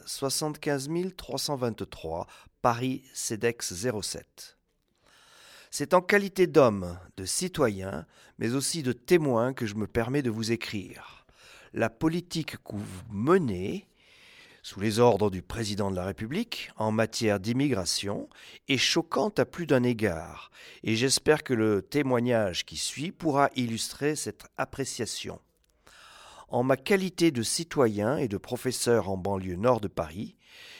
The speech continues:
j'ai dû vivre et gérer au quotidien les conséquences de votre politique. Pouvez-vous en effet imaginer la difficulté d'expliquer à des ado-,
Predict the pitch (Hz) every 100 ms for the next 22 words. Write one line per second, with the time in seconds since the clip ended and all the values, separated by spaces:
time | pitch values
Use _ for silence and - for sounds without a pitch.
0 | - 101 117 110 123 123 160 165 127 107
1 | 101 90 82 113 123 101 113 - 113 -
2 | 98 90 80 98 117 - - - 90 -
3 | 131 - 104 127 131 113 95 107 98 -
4 | 123 101 - - - - - _ _ _
5 | - - - _ _ _ _ 240 247 233
6 | 226 302 202 131 110 - 156 - 139 135
7 | 120 139 147 117 117 151 143 123 - 131
8 | 107 - - 120 - 139 98 90 131 127
9 | 123